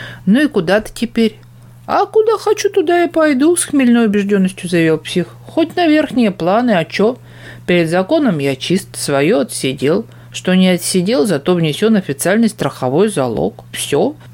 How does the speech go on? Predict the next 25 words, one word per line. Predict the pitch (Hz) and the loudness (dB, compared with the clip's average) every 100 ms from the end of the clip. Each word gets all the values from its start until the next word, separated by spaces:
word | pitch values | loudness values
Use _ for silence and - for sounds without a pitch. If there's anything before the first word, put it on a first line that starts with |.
| - | -4
Я | 175 285 | -2 0
на | 359 | 0
условно-досрочном | 339 - 269 311 302 254 240 240 277 - 269 247 | 0 0 0 0 0 -2 0 -2 -2 -2 0 2
освобождении | 220 208 185 180 170 190 285 269 | 2 0 2 0 0 -2 0 -2
под | - 131 | -2 -4
залогом. | 135 131 147 202 214 208 | -2 0 2 2 2 0
Представитель | 156 147 - 139 139 226 247 | -2 -6 -4 -2 -2 0 -2
клана, | - - 135 196 262 | -4 -4 -2 0 0
внесшего | 170 143 180 - 151 135 | 0 0 -2 -2 -2 -2
залог, | 131 131 190 - | -2 0 -2 -2
официально | 220 135 - 220 302 220 | -4 -4 -4 -4 -2 -4
отказался | - 131 143 226 226 | -4 -4 -2 -2 -2
от | 170 | -4
претензий. | - 131 - 165 226 233 226 - - - | -2 -4 -2 0 2 0 -6 -12 -20 -14
Что | - - 320 | -6 0 2
вам | 208 156 | 2 -2
еще | 147 - 139 | -6 -4 -4
надо? | 139 127 117 - - - - - - | -2 -2 -2 -6 -12 -20 -18 -14 -6
Мудрец, | 135 131 143 170 202 - | -4 -2 0 2 0 -2
равный | 160 196 202 190 | -2 0 0 2
небу, | 190 190 226 202 | 4 4 2 2
никому | 208 196 190 190 226 | 2 2 0 2 4
ничего | 226 214 190 202 | 2 0 0 2
не | 226 220 | 2 2
должен. | 220 262 240 147 131 | 2 2 2 0 -4